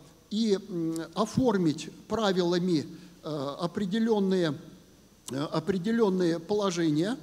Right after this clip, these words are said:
Вот. И с другой точки зрения, это, э, э, э, и это движение широкой шифровальной общественности для того, чтобы, э, реализовать,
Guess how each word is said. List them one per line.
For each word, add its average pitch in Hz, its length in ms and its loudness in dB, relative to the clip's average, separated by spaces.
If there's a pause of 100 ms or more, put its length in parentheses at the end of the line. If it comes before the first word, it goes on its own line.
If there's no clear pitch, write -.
(420)
Вот. 233 500 -2 (240)
И 269 300 4
с 170 100 -6
другой 247 340 0
точки 277 340 -4
зрения, 220 560 -2
это, 220 400 -2 (340)
э, 165 1120 -8 (360)
э, 165 120 -12 (140)
э, 220 160 0 (140)
и 233 240 0
это 240 340 0
движение 220 580 2
широкой 226 460 0
шифровальной 196 580 -2
общественности 269 680 -2 (240)
для 202 260 0
того, 220 460 -4
чтобы, 214 560 0 (320)
э, 175 280 -2
реализовать, 233 800 0